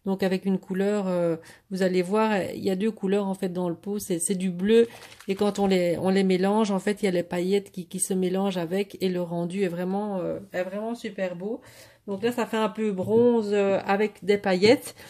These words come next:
Donc moi j'ai testé sur... Euh, j'ai laissé sécher comme ça, vous allez voir une fois que c'est sec aussi ce que ça peut donner.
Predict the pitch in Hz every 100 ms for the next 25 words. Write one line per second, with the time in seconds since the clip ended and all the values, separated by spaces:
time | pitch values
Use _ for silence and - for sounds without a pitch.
0 | - - 220 247 269 269 262 247 - 269
1 | 262 240 - 254 233 220 202 196 196 196
2 | 196 190 220 226 233 233 220 208 240 240
3 | 208 208 214 202 196 185 208 208 196 202
4 | 190 190 185 208 202 190 185 - 196 196
5 | 185 180 196 185 175 208